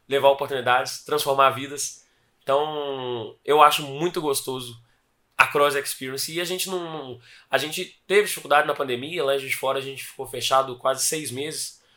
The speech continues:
Na época tinha os planos semestrais, então a maioria dos planos, né,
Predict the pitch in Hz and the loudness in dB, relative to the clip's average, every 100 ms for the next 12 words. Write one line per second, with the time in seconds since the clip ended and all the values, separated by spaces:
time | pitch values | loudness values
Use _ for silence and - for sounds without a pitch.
0 | _ _ - 120 120 135 139 - - 139 | _ _ -2 0 2 0 -6 -8 -6 -6
1 | 135 135 131 127 127 113 135 143 127 123 | -4 -2 -2 -2 -4 -2 2 2 0 -4
2 | 127 117 113 127 131 147 160 - 139 135 | -4 -2 -2 2 2 2 -2 -2 0 0
3 | 127 - _ _ _ - 123 127 127 110 | -4 -10 _ _ _ -4 2 2 2 -2